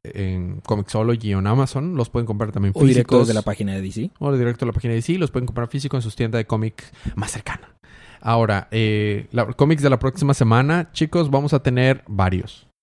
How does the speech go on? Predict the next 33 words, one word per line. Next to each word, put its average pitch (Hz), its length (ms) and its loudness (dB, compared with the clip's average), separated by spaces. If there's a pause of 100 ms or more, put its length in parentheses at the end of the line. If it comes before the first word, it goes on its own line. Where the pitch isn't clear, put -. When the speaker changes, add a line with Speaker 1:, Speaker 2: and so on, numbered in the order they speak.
(280)
Speaker 2:
Eso 131 200 0
me 123 80 4
da 117 100 4
miedo. 95 320 0
Usualmente 143 640 2
cuando 120 440 4
hay 127 160 4
una 143 200 4
semana 117 320 2
corta, 143 340 4
la 156 100 2
siguiente 113 300 -2
semana 107 220 0
está - 140 -6
bien 95 140 -2
atascada. - 520 -10 (260)
Speaker 1:
La 120 220 4
siguiente 143 260 0
semana 143 300 2
vamos 135 180 2
a - 20 -10
tener 117 220 4
Batgirl, 131 800 4 (200)
eh, 104 340 4 (200)
veintitrés, 123 680 2
Batman 127 380 2
Beyond 117 260 2
veinte, 113 420 0
Justice 120 280 -2 (160)
League 117 240 -2
No 107 200 4
Justice 110 360 -2
tres, 120 420 -2